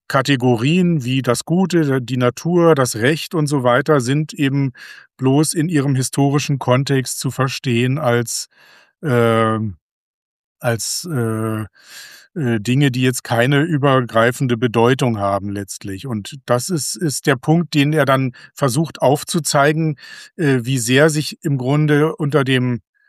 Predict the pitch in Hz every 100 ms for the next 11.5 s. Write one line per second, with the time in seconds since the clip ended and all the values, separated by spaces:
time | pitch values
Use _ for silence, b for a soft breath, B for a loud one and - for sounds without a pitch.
0 | _ _ _ 185 123 120 117 113 - 127
1 | 170 - 160 147 - 139 123 113 127 160
2 | 147 135 127 120 117 143 - 147 135 131
3 | 139 170 127 - 139 131 127 113 127 160
4 | 156 156 143 B B B B B _ -
5 | 156 202 165 143 135 147 160 175 151 135
6 | 117 143 175 - - - - _ 143 135
7 | 139 123 139 - 127 147 - 156 139 123
8 | 123 113 131 147 160 147 131 143 147 -
9 | 156 131 143 - 147 147 131 143 156 131
10 | 135 180 - - 147 131 135 123 113 151
11 | - - 156 -